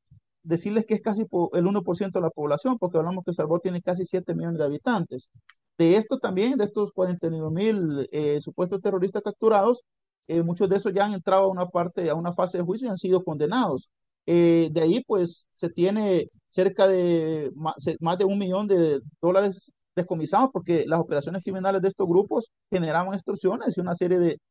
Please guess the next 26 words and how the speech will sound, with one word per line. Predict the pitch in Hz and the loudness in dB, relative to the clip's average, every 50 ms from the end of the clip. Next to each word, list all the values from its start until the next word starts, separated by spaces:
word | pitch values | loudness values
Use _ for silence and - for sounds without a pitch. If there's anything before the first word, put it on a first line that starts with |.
| _ _ - | _ _ 0
delitos. | 196 202 196 196 185 - 254 254 262 _ _ _ _ _ | 2 2 2 0 -2 -2 -4 -4 -4 _ _ _ _ _
Se | _ - - | _ -6 -4
han | 170 185 | -2 -2
descomisado | 202 - 214 185 180 170 175 170 170 165 160 160 | -2 -2 -2 -4 -4 -2 -2 0 2 4 4 4
armas, | 180 208 220 240 233 - - | 2 2 0 -4 -6 -6 -6
vehículos, | 160 160 156 170 170 - 247 247 240 233 - _ _ _ _ _ _ _ - | -4 -2 -2 -2 -2 -2 0 2 0 0 0 _ _ _ _ _ _ _ 2
droga | 170 170 185 220 240 226 | 4 6 6 6 6 4
y | 196 | 2
entre | 180 170 170 151 175 | 0 0 0 0 0
otros. | 226 262 262 - - 131 - _ _ _ _ _ _ - | 0 0 -2 -4 -6 -8 -10 _ _ _ _ _ _ -2
Ahora, | 170 170 175 170 165 | 0 2 2 2 2
¿qué | - - | 2 0
resultado | 269 240 233 - - 240 233 | 0 0 -4 -2 0 0 0
ha | 226 226 | 0 -2
tenido | 214 208 226 240 226 | -2 -2 -2 -2 -2
efectivamente? | 220 - 170 175 - 202 190 202 233 392 339 240 175 - 151 131 135 _ _ _ _ _ _ _ _ | -2 -4 -4 -4 -4 -4 -4 -4 -4 -4 -4 -4 -4 -4 -6 -8 -8 _ _ _ _ _ _ _ _
Bueno, | - 202 208 196 185 175 170 - | 0 0 2 2 -2 -2 -2 0
a | 170 170 | 0 0
nivel | 170 160 165 175 220 269 269 | 0 0 -2 0 -2 0 4
de | 311 262 226 202 | 4 4 4 4
cifras, | - 233 262 269 311 285 214 180 - - | 2 -2 -2 0 0 2 0 0 0 -4
El | 156 - | -8 -6
Salvador, | - 156 156 147 147 160 185 226 226 - | -6 -4 -2 0 0 2 2 0 0 -2
pues, | 208 175 170 175 | -4 -4 -4 -4
en | 165 165 | -4 -4
homicidios | 165 160 160 - - 202 220 233 269 247 240 - - | -4 -6 -6 -6 -4 -4 -2 0 2 2 2 0 -2